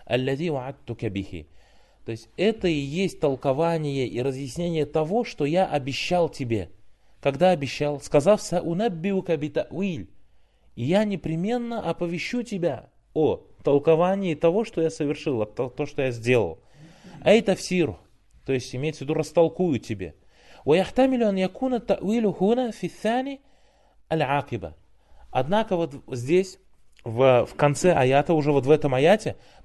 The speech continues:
под тауилем может подразумеваться также аль-акиба, то есть результат,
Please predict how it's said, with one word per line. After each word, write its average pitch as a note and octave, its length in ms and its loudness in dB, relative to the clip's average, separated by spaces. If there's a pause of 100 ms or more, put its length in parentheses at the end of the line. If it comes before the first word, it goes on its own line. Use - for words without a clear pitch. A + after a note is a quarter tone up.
под D#3 180 0
тауилем G3+ 460 2
может D#3+ 320 -2
подразумеваться C#3 640 -2
также D#3+ 300 -2
аль-акиба, A#2 800 -2
то - 60 -12
есть G2 120 -10
результат, A#2+ 640 -4